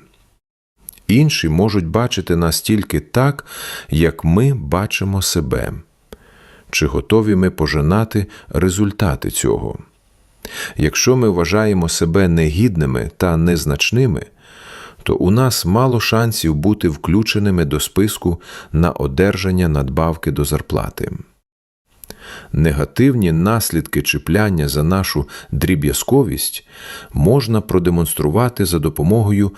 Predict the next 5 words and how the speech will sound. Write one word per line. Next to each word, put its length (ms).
м'язового 840
тесту. 560
Ця 300
процедура 640
досить 580